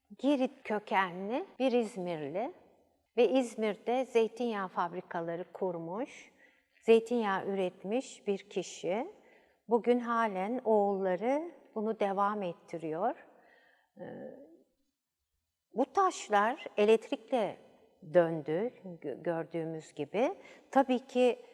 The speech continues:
etrafı böyle boş değil o zaman. Etrafı kapalı ve içine zeytini döküyorlar. Zeytin hamur haline geliyor bu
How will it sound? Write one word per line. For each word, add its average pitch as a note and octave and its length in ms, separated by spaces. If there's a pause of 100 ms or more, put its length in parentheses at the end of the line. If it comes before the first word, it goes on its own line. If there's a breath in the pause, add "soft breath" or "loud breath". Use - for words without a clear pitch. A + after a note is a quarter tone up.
(140)
etrafı A3 580
böyle A3+ 340
boş A3 380
değil G#3+ 360 (280 loud breath)
o F3+ 120
zaman. D3+ 420 (120)
Etrafı F#3+ 640 (180)
kapalı G3+ 840
ve B3 120
içine A3+ 600
zeytini A3 560
döküyorlar. G3 640 (600 loud breath)
Zeytin B3 680
hamur A3+ 420
haline F3+ 560
geliyor F#3 540
bu A3 100